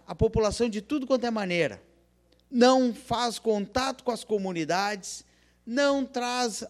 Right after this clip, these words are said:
os seus argumentos, mas tenta comprar os cidadãos dando churrasco. Semana passada ti-, teve churrasco aqui pro lado do Olaria,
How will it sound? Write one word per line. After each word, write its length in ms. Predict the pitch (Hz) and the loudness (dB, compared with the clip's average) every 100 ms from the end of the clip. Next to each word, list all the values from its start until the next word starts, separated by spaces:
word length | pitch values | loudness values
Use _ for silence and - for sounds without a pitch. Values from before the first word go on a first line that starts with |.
| _ _ | _ _
os 180 | 226 196 | -8 -6
seus 380 | - 247 240 190 | 4 6 6 4
argumentos, 1040 | 208 165 160 160 214 254 247 269 254 - _ _ _ _ _ _ | 2 2 -4 -2 -2 -2 -4 -6 -6 -10 _ _ _ _ _ _
mas 720 | 214 233 247 254 - - - - _ _ _ _ _ - | -4 -2 -2 -4 -8 -14 -18 -20 _ _ _ _ _ 0
tenta 400 | 220 233 226 233 | 2 2 -2 -8
comprar 680 | - 233 208 - 214 247 | -4 -4 -4 -2 -2 0
os 160 | 233 - | -2 -4
cidadãos 720 | 226 196 185 190 214 220 - | -8 -6 -4 -2 -2 -4 -10
dando 300 | 180 220 226 | -4 -2 -2
churrasco. 800 | - 220 165 160 202 - - - - _ _ _ _ _ _ | -8 -8 -6 -4 -4 -6 -12 -20 -20 _ _ _ _ _ _
Semana 440 | - 208 196 233 226 | -4 0 2 4 4
passada 540 | 220 185 208 233 233 | 0 -2 0 2 2
ti-, 380 | 233 233 247 214 | 0 0 0 0
teve 320 | - 226 220 | 2 2 4
churrasco 500 | 202 175 180 220 - | -2 -4 -2 -2 -4
aqui 160 | 170 214 | -4 0
pro 140 | 196 | 2
lado 160 | 196 190 | 0 -2
do 80 | 196 | -2
Olaria, 580 | 190 185 190 233 247 | 0 0 0 0 -2